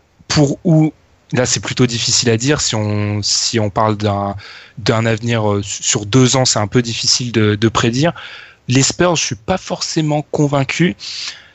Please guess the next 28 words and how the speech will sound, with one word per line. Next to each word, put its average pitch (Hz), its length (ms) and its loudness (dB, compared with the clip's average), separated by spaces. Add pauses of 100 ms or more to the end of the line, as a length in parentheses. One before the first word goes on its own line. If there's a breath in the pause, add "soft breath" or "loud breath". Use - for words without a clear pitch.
(160 loud breath)
parce - 260 0
que 120 340 4
il 117 160 0
a 110 60 4
pas 165 180 -2
forcément 156 380 0
eu 156 40 2
un 143 80 2
passage 135 420 0
facile 147 500 -2
et 120 100 2
dans 120 180 0
deux 127 280 0
ans, 135 80 2
les 127 100 0
Spurs, 131 320 0
je 110 140 -2
pense 127 280 -2
qu'ils 113 200 0
auront 110 160 2
peut-être 120 320 -2
une 113 80 -2
nouvelle 113 240 2
solution 110 400 0
à - 20 2
la 104 100 2
main. 147 220 2 (500 loud breath)
Et 120 300 2